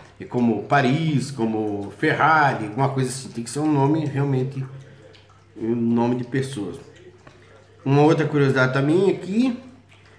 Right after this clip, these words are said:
que em mil quatrocentos e setenta e um, hum, na Basileia, uma galinha foi julgada e condenada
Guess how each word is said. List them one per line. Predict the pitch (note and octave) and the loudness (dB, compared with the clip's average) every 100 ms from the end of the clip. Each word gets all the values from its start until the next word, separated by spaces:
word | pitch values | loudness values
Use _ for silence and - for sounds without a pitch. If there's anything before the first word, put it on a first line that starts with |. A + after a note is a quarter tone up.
| - - | -20 0
que | C3+ C3+ C3+ C3 | 2 2 0 0
em | C3+ C3+ B2+ B2+ A#2+ A2+ A2+ G#2+ G2+ F#2+ - B2+ | 4 6 6 4 4 4 4 0 -6 -10 -10 0
mil | C3+ - - - | 2 0 -4 -4
quatrocentos | D#3 - E3+ E3 | -4 0 0 0
e | |
setenta | D3 C#3 C#3 C3+ | -2 0 0 2
e | C3 | 4
um, | G3+ G3 - - - - | 2 0 -6 -14 -16 -6
hum, | A2 A2+ A2 | -2 0 2
na | A2+ | 2
Basileia, | B2+ C3+ C#3+ D3+ F#3 E3 | 2 4 4 4 4 2
uma | C#3 D3 | 2 2
galinha | C#3+ C#3+ E3 | 4 4 4
foi | E3 F3 | 2 0
julgada | D#3+ A3+ D3+ D#3+ G#3+ G#3+ | 0 0 2 4 4 0
e | F#3 | -2
condenada | F#3+ F3+ D3+ C#3+ F3 F3+ E3+ | 0 2 4 2 2 -2 -8